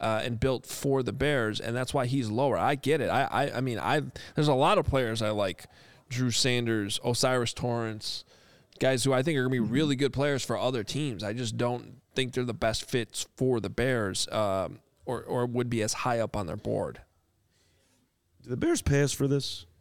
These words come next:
Speaker 2: You talked to anybody over
Speaker 1: I
Speaker 2: there?
Speaker 1: actually, yeah, I have a couple sources at Halas Hall that told me this is the same board they're gonna use
Speaker 2: That's what I was figuring. I, I mean,
Speaker 1: tomorrow night.
Speaker 2: I figured once they saw us moving around, they were like, "Okay, now we're ready."
Speaker 1: Yeah.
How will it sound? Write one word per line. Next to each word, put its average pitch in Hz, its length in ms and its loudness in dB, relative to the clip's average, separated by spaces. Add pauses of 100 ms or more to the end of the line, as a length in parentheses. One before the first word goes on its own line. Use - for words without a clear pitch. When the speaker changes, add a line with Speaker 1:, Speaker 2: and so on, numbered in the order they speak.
(480)
Speaker 2:
You 131 60 -12
talked 139 300 -2
to 143 60 -2
anybody 135 280 0
over 131 100 2
Speaker 1:
I 190 120 6
Speaker 2:
there? 190 100 4
Speaker 1:
actually, 185 320 4
yeah, 139 160 4
I - 20 2
have 131 100 0
a 135 60 -4
couple 180 180 0
sources 151 360 0
at 127 120 0
Halas 131 260 0
Hall 117 180 2
that 92 100 -8
told 113 160 0
me 107 100 -2
this 113 240 -2
is 110 80 -4
the 113 80 -8
same 110 300 -2
board 110 220 -4
they're 104 100 -6
gonna 98 140 -8
use 101 520 -6 (380)
Speaker 2:
That's - 140 -10
what 82 80 -2
I - 20 -4
was - 100 -8
figuring. - 320 -4
I, 87 40 -4 (340)
I - 40 -10
mean, - 120 -2
Speaker 1:
tomorrow 101 240 -6
night. 95 240 -8 (240)
Speaker 2:
I 110 60 -4
figured 131 260 2
once 113 240 2
they 104 100 0
saw 110 180 2
us 104 140 0
moving 107 240 0
around, 104 280 0
they 104 60 0
were 104 60 0
like, 101 180 -2
"Okay, 101 240 -2
now 104 200 0
we're 101 100 0
ready." 98 300 -2 (540)
Speaker 1:
Yeah. 82 200 -10